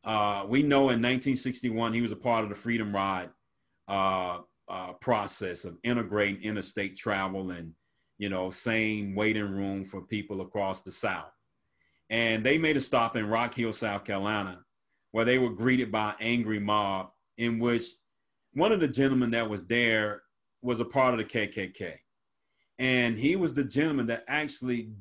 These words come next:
beat him and a lot of the people that was on the Freedom Ride bus during that particular,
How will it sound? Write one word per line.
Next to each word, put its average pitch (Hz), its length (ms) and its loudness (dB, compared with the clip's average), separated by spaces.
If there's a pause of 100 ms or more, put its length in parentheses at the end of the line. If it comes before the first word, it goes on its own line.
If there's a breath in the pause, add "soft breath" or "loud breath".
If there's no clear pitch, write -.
beat 143 320 0
him 90 260 -8 (220)
and 98 380 -8
a 101 80 -6
lot 113 260 2
of 123 60 -2
the 117 60 -4
people 120 300 -2
that 107 160 0
was 98 120 -2
on 120 200 0
the 107 60 -2
Freedom 107 400 -2
Ride 92 300 -4
bus 104 380 0 (480)
during 117 140 2
that 113 160 2
particular, 104 400 -6